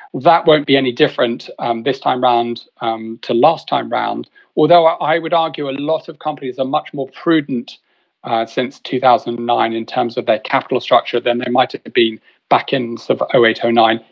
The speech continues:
in around this area. Um, there are examples of, you know, wind turbine companies here in Europe, in fact, one of the largest in the world. You know, these are companies which have actually got net cash,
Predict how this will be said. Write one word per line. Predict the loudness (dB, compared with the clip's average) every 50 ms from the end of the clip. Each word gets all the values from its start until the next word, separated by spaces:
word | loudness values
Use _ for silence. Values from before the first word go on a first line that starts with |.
| _ _ _ 2
in | 4 4 4
around | 4 4 4 4 2 2 2 0
this | -2 0 2
area. | 2 4 4 2 2 0 -2 -4 -4 _ _ _ _ _ _ -2
Um, | 0 2 2 2 0 0 2
there | 4 6
are | 6 6
examples | 4 4 2 2 2 2 -2 -4 -4 -2
of, | -4 -2 -2
you | -4
know, | -4 -2
wind | -2 -2 -2 -2
turbine | -2 -2 0 2 2 2 2
companies | -2 -4 -6 -6 -6 -8 -10 -4
here | -2 -2 -2
in | 0 -2
Europe, | 0 2 2 2 0 -2 -6 -16 -12 _
in | -6 0
fact, | 2 2 2 0
one | -2 -2
of | 0
the | 2
largest | 4 4 4 2 0 -4 -8 -10
in | -8
the | -4
world. | 0 2 6 6 6 6 6 4 0 -8 _ _ _ _ _ _ _ _ _ _ _ _ _ _ _ _ 0
You | 2
know, | 2 4
these | 4 4 2 2
are | 0
companies | -4 -2 -2 -2 -2
which | -2 -2 -2
have | 0 2
actually | 2 2 2 0 -2 0
got | 0 0 0 -4 _ _ _
net | -6 -2 0 0 0 -2 -6 -10
cash, | -4 -2 -2 -2 -2 -4 -8 -12 -12 -12